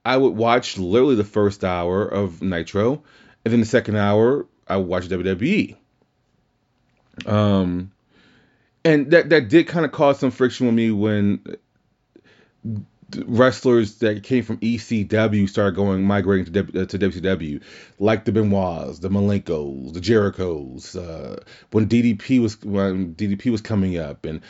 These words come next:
lucky for me, Harlem Heat were very rarely in the main event once the N W O took over, so I could go out, I could watch them. But, um, that was my only conundrum, was those particular wrestlers, like Eddie Guerrero's, the ones I, I fell in love with, uh, from, at E C W when they came over.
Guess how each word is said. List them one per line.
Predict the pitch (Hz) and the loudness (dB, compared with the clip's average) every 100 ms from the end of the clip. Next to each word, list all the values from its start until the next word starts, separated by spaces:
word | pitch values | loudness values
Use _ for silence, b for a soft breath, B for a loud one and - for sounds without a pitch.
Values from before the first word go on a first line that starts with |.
| B B | B B
lucky | 160 175 | 4 2
for | 165 | 2
me, | 123 123 127 | 4 4 2
Harlem | 98 117 110 | 0 0 0
Heat | 113 110 | -2 -2
were | 101 | -2
very | 90 110 | 2 2
rarely | 104 104 104 | 4 4 4
in | 98 | 2
the | |
main | 98 95 | 0 0
event | 87 95 - | -2 -4 -4
once | 90 95 | -6 -8
the | 92 | -6
N | 95 87 | -4 -4
W | 80 80 | -4 -4
O | 85 | -4
took | - 101 | -4 0
over, | 107 107 | 2 2
so | 107 101 | 0 -4
I | |
could | 87 | -2
go | 90 | -2
out, | - | -2
I | |
could | - 73 | -6 -8
watch | 80 85 - | -6 -6 -4
them. | 110 110 113 113 B B B B 92 | -2 0 0 -4 B B B B -2
But, | 110 107 101 - - _ _ _ _ _ - | 2 2 2 -2 -18 _ _ _ _ _ -4
um, | 110 110 104 95 | -2 0 0 2
that | 135 165 | 4 4
was | 190 | 4
my | 160 | 4
only | 143 127 | 2 2
conundrum, | 107 120 110 107 | 0 0 2 2
was | 98 | 0
those | 104 101 | 2 0
particular | 101 - 98 92 | -2 -6 -6 -4
wrestlers, | 90 87 90 | -4 -4 -6
like | 85 | -6
Eddie | 85 92 | -4 -4
Guerrero's, | 85 90 87 80 | -4 -4 -2 -2
the | |
ones | 92 87 | -2 -2
I, | 82 82 - | -2 -4 -6
I | |
fell | - 85 | -6 -6
in | 82 | -4
love | 90 78 | -6 -6
with, | 71 64 _ b b b | -8 -10 _ b b b
uh, | 90 85 76 | -2 -2 -4
from, | - 98 85 | -8 -6 -2
at | 95 - | -2 0
E | 101 | -2
C | 101 95 | 0 0
W | 101 92 92 | 0 0 -2
when | 87 | -4
they | |
came | 82 87 90 | -6 -4 -4
over. | 87 71 | -4 -6